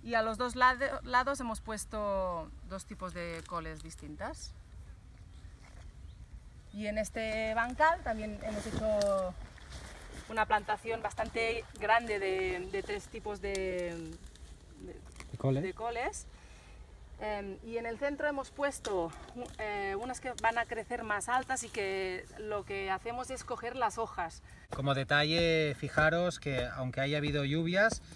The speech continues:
Speaker 2: el suelo está lleno de materia orgánica. Ah, acordaros que no labramos, que, pues, podéis ver por el color que hay mucha materia orgánica, podéis ver muchos insectos, animalitos por aquí pasando. Ahora hemos saca-, hemos sacado el acolchado para sacar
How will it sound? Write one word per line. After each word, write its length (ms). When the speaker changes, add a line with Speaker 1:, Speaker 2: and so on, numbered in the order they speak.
Speaker 2:
el 80
suelo 260
está 480
lleno 240
de 80
materia 360
orgánica. 680
Ah, 540
acordaros 480
que 140
no 260
labramos, 680
que, 760
pues, 220
podéis 320
ver 160
por 120
el 100
color 280
que 80
hay 40
mucha 180
materia 240
orgánica, 320
podéis 320
ver 340
muchos 440
insectos, 600
animalitos 560
por 160
aquí 300
pasando. 580
Ahora 180
hemos 140
saca-, 260
hemos 240
sacado 380
el 60
acolchado 480
para 200
sacar 400